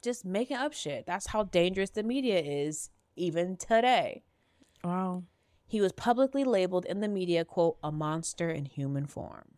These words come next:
Speaker 2: Wow.
Speaker 1: So just imagine how lit under the tit all these racist fucking
Speaker 2: Oh my God.
Speaker 1: paperback people are.
Speaker 2: They're sitting on their porches just waiting.
Speaker 1: Just give me a reason to get my pitchfork.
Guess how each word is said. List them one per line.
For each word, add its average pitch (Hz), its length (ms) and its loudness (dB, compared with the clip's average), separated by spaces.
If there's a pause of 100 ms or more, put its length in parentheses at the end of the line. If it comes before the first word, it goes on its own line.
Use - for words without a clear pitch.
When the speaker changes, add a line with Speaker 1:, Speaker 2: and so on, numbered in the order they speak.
Speaker 2:
Wow. 185 840 2
Speaker 1:
So 185 80 2
just 196 220 0
imagine 180 480 2
how 156 540 0 (120)
lit 175 380 -2
under 190 220 -2
the 165 140 -2
tit 226 440 -2
all 170 220 6
these 170 220 -2
racist 156 640 0 (160)
fucking 156 400 -6
Speaker 2:
Oh 202 140 -2
my 156 220 -4
God. 151 600 -4 (460)
Speaker 1:
paperback 175 600 2
people 160 420 0
are. 123 440 -2
Speaker 2:
They're 214 160 4
sitting 262 340 2
on 254 120 2
their 240 120 2
porches 214 480 0
just 214 240 -4
waiting. 170 640 2
Speaker 1:
Just 185 260 -2 (380)
give 269 140 0
me 320 140 2
a 277 100 2
reason 196 580 -4
to 180 100 -2
get 180 140 0
my 160 140 -2
pitchfork. - 640 -10